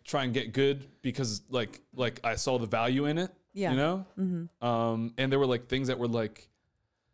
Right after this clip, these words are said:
Speaker 1: if you're learning, like, a bunch of, like, Megadeth riffs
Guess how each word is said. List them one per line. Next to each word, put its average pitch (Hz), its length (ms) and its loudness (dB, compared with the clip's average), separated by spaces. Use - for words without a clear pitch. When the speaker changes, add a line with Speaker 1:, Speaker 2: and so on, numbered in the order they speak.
Speaker 1:
if - 140 -2
you're 226 80 6
learning, 220 220 4
like, 185 120 2
a 156 60 -2
bunch 151 140 0
of, 156 60 -2
like, 131 200 4
Megadeth 117 640 0
riffs 110 540 -2